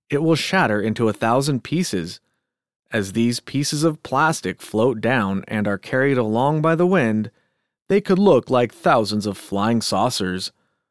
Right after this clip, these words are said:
On Saint Patrick's Day, a skyhook balloon launched from Holloman Air Force Base, adjacent to the White Sands Proving Ground, did burst near Farmington, and it was cold enough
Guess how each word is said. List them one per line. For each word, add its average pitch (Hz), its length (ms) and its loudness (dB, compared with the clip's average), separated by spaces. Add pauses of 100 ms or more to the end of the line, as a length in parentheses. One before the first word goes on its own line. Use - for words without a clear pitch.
(300)
On 104 180 -4
Saint 175 460 -2
Patrick's 143 520 -4
Day, 104 220 0
a 110 120 -2
skyhook 151 640 0
balloon 143 560 0
launched 135 380 -2
from 104 240 -4
Holloman 165 560 2
Air 156 160 -2
Force 101 320 -4
Base, 92 400 -6 (280)
adjacent 110 720 0
to 113 140 -4
the 98 120 0
White 101 340 0
Sands 123 440 -2
Proving 127 440 0
Ground, 98 440 -2 (420)
did 170 320 2
burst 98 540 -4
near 113 240 2
Farmington, 110 800 -2 (480)
and 165 240 2
it 147 80 2
was 131 160 0
cold 135 400 0
enough 156 340 2